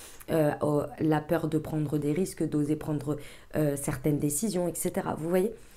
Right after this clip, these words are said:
Quelque chose qui se libère par rapport à des conflits vraiment très profonds,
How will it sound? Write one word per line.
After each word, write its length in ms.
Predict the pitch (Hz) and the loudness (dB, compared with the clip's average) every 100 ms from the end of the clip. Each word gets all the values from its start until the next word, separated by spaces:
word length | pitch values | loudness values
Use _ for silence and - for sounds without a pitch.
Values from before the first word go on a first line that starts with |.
| - - | -14 0
Quelque 200 | 185 185 | 2 2
chose 200 | - 208 | -2 -4
qui 140 | 185 | -4
se 140 | 175 185 | -4 -2
libère 280 | 180 190 190 | 0 -2 0
par 140 | 160 | -2
rapport 240 | 160 170 | -2 -2
à 40 | 156 | 0
des 140 | 156 | 0
conflits 460 | 156 180 160 - 180 | 0 -4 -4 -4 -4
vraiment 340 | 143 160 185 | 0 0 0
très 260 | 180 - - | -2 -2 -2
profonds, 560 | - - 185 - - | -2 -4 -4 -4 -10